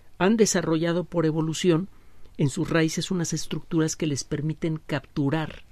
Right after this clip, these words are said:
bacterias y permitirles vivir allí. Estos nódulos ricos en bacterias fijadoras de nitrógeno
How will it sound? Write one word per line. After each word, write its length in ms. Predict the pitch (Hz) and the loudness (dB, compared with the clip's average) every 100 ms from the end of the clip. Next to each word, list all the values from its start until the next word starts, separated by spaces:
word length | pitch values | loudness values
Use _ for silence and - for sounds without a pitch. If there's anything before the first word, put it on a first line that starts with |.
| - - - - - - - - | -20 -18 -18 -18 -20 -18 -14 -8
bacterias 840 | 131 135 - 175 151 151 156 - - | -6 -6 -2 0 2 0 -4 -6 -6
y 80 | - | -2
permitirles 880 | 165 143 135 - 156 151 147 - - - | 0 2 0 0 -2 0 -4 -6 -12 -14
vivir 420 | 208 139 139 147 147 | -6 -4 -2 0 0
allí. 280 | 143 165 - - - - - - - - - - - - - - - - | 0 -2 -4 -10 -16 -18 -18 -18 -20 -20 -20 -20 -20 -20 -20 -20 -18 -6
Estos 380 | 156 - 180 156 | -6 -4 -2 2
nódulos 580 | 175 190 170 170 160 | 6 6 4 2 0
ricos 360 | 147 143 165 151 | -2 -6 -4 -2
en 100 | 151 | -2
bacterias 520 | 139 - 170 156 139 | -4 -4 -2 -2 -4
fijadoras 560 | - 131 131 147 151 143 | -8 -8 -4 -4 -2 -2
de 80 | 156 | -2
nitrógeno 600 | 165 - 156 - 156 | -2 -2 -2 -2 -6